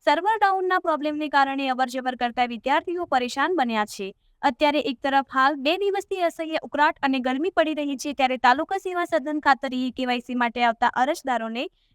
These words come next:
ગરમીનો સામનો કરવો પડી રહ્યો છે. ત્યારે પુરવઠા શાખામાં અરજદારની લાઈન લાગેલી છે, ત્યાં પીવાના મીઠા પાણીની પણ કોઈ સુવિધા નથી. તાલુકા સેવા સદન ખાતે મુકાયેલ પાણીના કુલરમાં પણ પીવાનું પાણી ખારું આવતું હોવાથી અરજદારો ભારે પરેશાન બન્યા છે.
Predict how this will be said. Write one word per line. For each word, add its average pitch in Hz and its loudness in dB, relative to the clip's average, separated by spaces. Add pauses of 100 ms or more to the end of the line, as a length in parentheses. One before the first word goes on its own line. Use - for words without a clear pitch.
ગરમીનો 302 -2
સામનો 339 0
કરવો 269 0
પડી 233 0
રહ્યો 226 -4
છે. 208 -10 (300)
ત્યારે 320 4
પુરવઠા 381 0
શાખામાં 330 0
અરજદારની 277 -2
લાઈન 269 0
લાગેલી 247 0
છે, 285 -6 (280)
ત્યાં 285 2
પીવાના 392 2 (100)
મીઠા 311 -2
પાણીની 277 2
પણ 269 0
કોઈ 339 0
સુવિધા 262 -2
નથી. 226 -4 (480)
તાલુકા 349 2
સેવા 427 -2
સદન 359 -2
ખાતે 349 0
મુકાયેલ 311 0
પાણીના 277 2
કુલરમાં 269 0
પણ 285 2
પીવાનું 320 -2
પાણી 311 0
ખારું 262 0
આવતું 254 -4
હોવાથી 247 0
અરજદારો 339 0
ભારે 262 2
પરેશાન 254 -2
બન્યા 226 0
છે. 208 -10